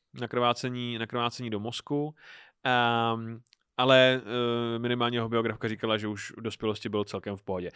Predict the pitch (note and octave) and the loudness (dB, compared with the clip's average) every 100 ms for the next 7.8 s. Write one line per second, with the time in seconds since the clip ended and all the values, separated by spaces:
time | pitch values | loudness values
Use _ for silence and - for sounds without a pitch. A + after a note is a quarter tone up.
0 | - C3+ C#3+ - - D3+ B2 - - - | -8 -2 -2 -2 -8 -2 -2 -4 -4 0
1 | D#3 E3+ E3 G3+ A3 G#3+ G#3 - G3 D3 | 4 4 4 6 6 6 2 6 8 10
2 | C3+ C#3 D3 - - C3+ C3+ C3 C3 C#3+ | 8 6 -2 -8 0 4 6 6 4 4
3 | C3+ C#3+ D3 D3 D3 C3 A2+ C#3+ E3 - | 4 2 0 0 -2 -4 0 2 2 0
4 | - B2 B2+ B2 B2 A#2+ C#3 D3+ C#3 C3+ | -6 0 2 4 2 0 -2 -2 -2 0
5 | B2+ C3 C#3 C3 B2+ B2+ C#3+ E3 - B2 | 0 0 -2 0 0 0 -2 -4 -8 -10
6 | - C#3+ C3+ A#2 C3 F3+ G#3 B2+ C3 A#2 | -4 -2 2 2 0 -4 -12 -8 -2 -2
7 | A2+ - _ - B2+ A#2 A2 | -2 -10 _ -18 -8 -6 -6